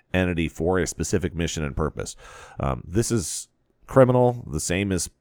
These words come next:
people that have the criminal intent to go steal money from an organization. If you're breaking into their systems with the intent to shut them down, do harm, um, and, or even just look around, uh, you're committing crimes, and there's these mission-based folks that are out there,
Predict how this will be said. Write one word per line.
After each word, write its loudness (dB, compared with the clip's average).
people 0
that 2
have 2
the 2
criminal 0
intent -2
to -6
go 0
steal 0
money 0
from -4
an 0
organization. 0
If -6
you're 0
breaking 4
into -2
their 2
systems 0
with -2
the 0
intent 0
to -4
shut 0
them -2
down, 2
do 2
harm, -2
um, -2
and, 0
or 0
even 2
just -6
look 0
around, 0
uh, 0
you're 0
committing 0
crimes, 0
and -2
there's -2
these -2
mission-based 0
folks 0
that 0
are 2
out 2
there, 2